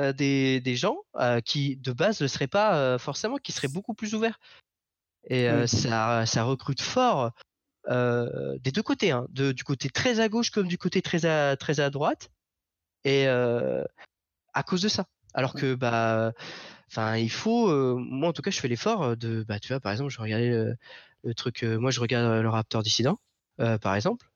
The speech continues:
Speaker 1: Enfin, tu vois, pour, pour moi, le Raptor Dissident, c'est vraiment quelqu'un qui était quand même de droite, plutôt poussé quand même.
Speaker 2: Ouais.
Speaker 1: Et, euh, et je suis sûr qu'en plus, il se restreint, c'est-à-dire qu'il essaie d'être, de se tendre vers l'objectivité,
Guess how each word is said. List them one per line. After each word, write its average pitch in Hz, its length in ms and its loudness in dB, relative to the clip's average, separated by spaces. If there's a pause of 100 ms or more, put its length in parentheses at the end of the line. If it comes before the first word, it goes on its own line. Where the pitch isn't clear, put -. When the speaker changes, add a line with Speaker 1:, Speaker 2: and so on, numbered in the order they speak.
Speaker 1:
Enfin, 104 160 -2
tu - 100 -10
vois, 139 80 0
pour, 110 280 0
pour 117 120 -2
moi, 135 100 4
le 123 60 4
Raptor 107 320 0
Dissident, 123 240 0
c'est 117 140 0
vraiment 110 140 -2
quelqu'un 117 260 -2
qui 110 100 -4
était 104 220 -4 (220)
quand 123 120 -2
même 113 180 2 (400)
de 107 320 -2
droite, 123 640 -2
plutôt - 200 -8
poussé 190 340 -2
quand 165 120 2
même. 233 140 2 (220)
Speaker 2:
Ouais. 160 220 -4 (680)
Speaker 1:
Et, 120 180 4
euh, 117 220 4 (460)
et 120 80 0
je 123 100 0
suis 139 160 0
sûr - 240 0
qu'en 135 120 -2
plus, - 240 -2
il 139 40 0
se - 140 -2
restreint, 151 400 0
c'est-à-dire 113 220 -2
qu'il 117 120 -2
essaie 123 180 0
d'être, 117 180 -4 (720)
de 127 140 -4
se 117 80 -4
tendre 202 240 0
vers 151 100 2
l'objectivité, 135 640 -2